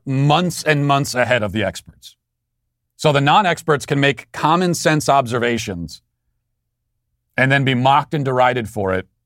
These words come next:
And a year later, fourteen months later, the, an expert could come along and say, "You know what? That's actually correct." And, well, they don't say that. No, they pretend like it was their idea. "Hey, I just, I just realized something.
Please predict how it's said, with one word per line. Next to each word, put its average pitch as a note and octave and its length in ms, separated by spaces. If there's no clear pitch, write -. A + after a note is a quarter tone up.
And C3 120
a B2+ 60
year D#3 420
later, C#3+ 500
fourteen F3+ 540
months D#3+ 220
later, B2 320
the, A#2 160
an C3 160
expert B2+ 360
could G#2+ 80
come A2+ 100
along G2+ 280
and G2+ 80
say, D3+ 140
"You C4 80
know D4+ 100
what? D4+ 200
That's G#3+ 180
actually F3+ 280
correct." C#3+ 220
And, F3 80
well, E3 200
they D#3 140
don't F3 180
say D3+ 160
that. F#2+ 160
No, A#2 120
they B2+ 100
pretend C3 240
like B2+ 120
it B2 40
was A2+ 100
their B2+ 180
idea. F#2+ 280
"Hey, A#3+ 160
I C4 100
just, E4 220
I D4+ 160
just E4+ 180
realized D#3 540
something. F#2+ 400